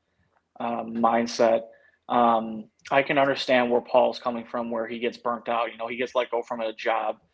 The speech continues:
uh, in Carolina, and he was burnt out, and he thanks Jimmy Rutherford. That one, that tells me two things. Number one, that he really cared about what he was doing and the process that he put in, and he cared about his players.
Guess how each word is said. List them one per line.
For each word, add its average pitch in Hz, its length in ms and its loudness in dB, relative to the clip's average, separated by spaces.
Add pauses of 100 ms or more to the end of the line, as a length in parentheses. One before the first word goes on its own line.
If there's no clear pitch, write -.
(340)
uh, 117 320 0
in 113 80 -8
Carolina, 113 680 2
and 120 120 -4
he 117 80 -2
was 113 120 -2
burnt 117 280 -2
out, 113 120 4
and 113 100 -2
he 110 80 -6
thanks 113 260 -4
Jimmy 117 280 -6
Rutherford. 117 640 -2 (640)
That 147 200 8
one, 156 360 2
that 135 260 4
tells 156 240 2
me 139 80 -6
two 127 160 -6
things. 113 240 -8
Number 120 180 -4
one, 127 240 2
that 113 160 2
he 120 140 -8
really 123 260 0
cared 123 500 -6 (760)
about 117 320 0
what 123 140 -2
he 123 100 -6
was 117 160 -6
doing 123 580 -4
and 117 140 -8
the 104 40 -8
process 123 460 2
that 117 100 0
he 113 60 -6
put 117 200 0
in, 117 100 2
and 117 120 -2
he 107 60 -8
cared 113 200 -2
about 113 180 0
his 113 100 -8
players. 123 600 -2